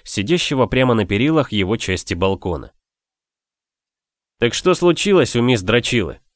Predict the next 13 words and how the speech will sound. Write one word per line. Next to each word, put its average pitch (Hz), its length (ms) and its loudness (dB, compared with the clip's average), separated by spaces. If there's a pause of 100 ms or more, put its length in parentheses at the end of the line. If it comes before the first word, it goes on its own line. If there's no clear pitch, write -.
(360)
«Что? - 400 -8 (680)
Как - 240 -4
ты 180 120 -2
меня 175 240 0
назвал? 180 440 -4 (380)
Это... 139 360 -4 (720)
это... 147 360 -12 (160)
да 131 200 -4
ты 160 180 0
всё - 220 0
не 175 120 4
так - 240 -2
понял». 110 420 -2